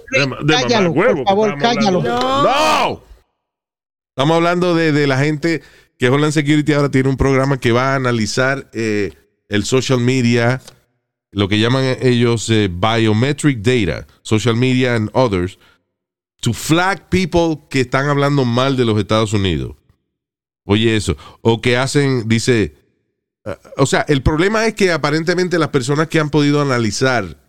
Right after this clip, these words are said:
Speaker 4: la, los criterios que utiliza este programa, dice que es muy broad, en otras palabras, que, que son cosas que, que están muy propensas a la interpretación. De que cual-,
Speaker 3: Sí.
Speaker 4: al-, una vaina que tú digas que a lo mejor, a lo mejor no es mala,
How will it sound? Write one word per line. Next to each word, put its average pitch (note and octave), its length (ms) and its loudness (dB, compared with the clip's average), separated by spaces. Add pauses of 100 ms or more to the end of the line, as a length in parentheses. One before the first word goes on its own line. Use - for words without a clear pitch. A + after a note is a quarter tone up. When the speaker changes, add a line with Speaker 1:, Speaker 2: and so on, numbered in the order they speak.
(120)
Speaker 4:
la, G#2 320 -4 (280)
los G2 360 -4
criterios G2+ 680 0 (240)
que G2 80 0
utiliza G#2 360 0
este B2+ 160 -2
programa, F2+ 540 -2 (680)
dice A#2+ 260 0
que D3 120 0
es D3 60 2
muy D3 220 2
broad, B2+ 400 0
en F#2+ 120 -2
otras C3 180 -2
palabras, C3+ 320 0
que, G#2 140 -4 (340)
que A#2+ 100 -2
son C3 160 -2
cosas D#3+ 320 0
que, G#2+ 300 0 (880)
que - 80 -2
están C#3 260 -2
muy D#3+ 680 2 (100)
propensas C#3+ 460 -2
a C#3+ 60 0
la C3+ 60 0
interpretación. A2 840 -2 (200)
De C3 120 2
que C3 140 0
cual-, C3+ 180 0
Speaker 3:
Sí. - 60 -14
Speaker 4:
al-, D#3 440 0
una G3 140 0
vaina G3+ 320 0
que F3 100 0
tú F#3 160 2
digas F3 280 0
que D#3 80 -2
a D3 40 2
lo C#3+ 80 0
mejor, D3 380 0 (1160)
a A#2 100 -2
lo C3 80 0
mejor C3+ 320 0
no F3 200 0
es F3+ 60 0
mala, E3+ 500 -2